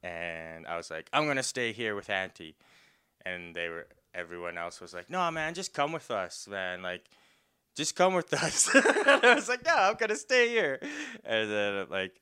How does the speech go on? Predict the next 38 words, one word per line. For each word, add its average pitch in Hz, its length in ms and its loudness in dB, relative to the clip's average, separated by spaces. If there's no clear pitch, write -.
I 107 120 -4
stayed 110 380 2
there, 110 200 4
like, 104 200 0
with 104 160 -6
my 92 180 -2
bag 95 460 4
of 92 200 -4
all 90 140 2
my 87 160 -4
shit - 420 -6
that 90 120 -4
I 90 80 0
had 90 220 0
on 87 200 -2
the 80 60 -14
trip. 107 360 -4
And, 85 500 -6
and 95 120 -6
then 87 340 -6
we 90 120 -6
were 87 100 -6
drinking. 92 640 -8
And 113 120 -2
then 117 80 6
all 117 100 12
of 117 80 8
a - 20 -4
sudden, 113 240 0
this 101 160 -4
guy 95 280 4
shows 87 340 -6
up. 78 200 -6
And 87 520 -10
he's 90 160 -16
pretty 107 260 -6
<laughs> 92 120 0
rank. 202 340 4